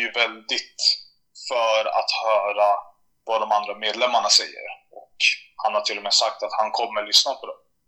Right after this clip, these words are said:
Jag kan inte se att Barca kommer vara med i den här grejen. Nu har ju liksom allting redan typ avskrivits, så det, det har sagts att det inte kommer bli av ändå.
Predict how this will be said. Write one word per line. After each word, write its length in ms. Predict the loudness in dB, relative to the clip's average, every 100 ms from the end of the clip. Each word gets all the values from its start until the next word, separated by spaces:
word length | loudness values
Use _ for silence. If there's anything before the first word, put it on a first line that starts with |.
| _ _ _ _ _
Jag 560 | _ -4 2 4 2 -2 -14 -6 -2
kan 160 | -2 -2
inte 180 | -2 2
se 160 | 2
att 180 | 0 -4
Barca 300 | -2 2 0 -2
kommer 400 | -8 -6 -8 -8 -10 -18 _ _ _ _ _ _
vara 160 | -6
med 120 | -2 0
i 200 | -2 -2
den 80 | -2
här 160 | -2
grejen. 280 | -4 -4 -4
Nu 60 | -2
har 140 | 0
ju 160 | 0 -2 -12 _ _ _ _ _
liksom 260 | 0 2 2
allting 440 | -2 0 -2 -4
redan 340 | -2 0 0 -2 -8 _ _ _ _ _ _ _ _ _ _ _ 2
typ 260 | 4 2 -2 -12 -12 -20 _ _
avskrivits, 880 | 0 4 4 2 0 -4 -4 0 0
så 280 | 2 -4 -6 _ _ _ _ _ _
det, 220 | -8 -8 -2
det 60 |
har 100 | 2
sagts 340 | 4 2 0 -2
att 140 | -2
det 100 | -4
inte 180 | -4 -6
kommer 220 | -6 -6
bli 140 | -2
av 280 | 0 2 0
ändå. 400 | -4 -6 -2 0